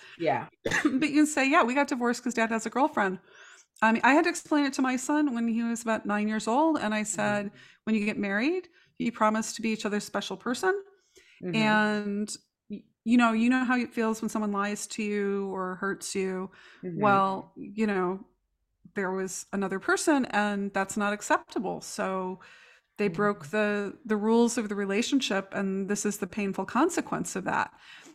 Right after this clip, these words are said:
Speaker 2: And I
Speaker 1: Mm-hmm.
Speaker 2: think kids understand consequences, and they understand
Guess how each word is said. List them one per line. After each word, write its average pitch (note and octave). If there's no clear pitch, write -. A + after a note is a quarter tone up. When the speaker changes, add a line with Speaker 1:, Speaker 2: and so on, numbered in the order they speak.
Speaker 2:
And C4
I -
Speaker 1:
Mm-hmm. C#4+
Speaker 2:
think D#4+
kids D4+
understand A#3
consequences, C4+
and C4
they A#3+
understand A3+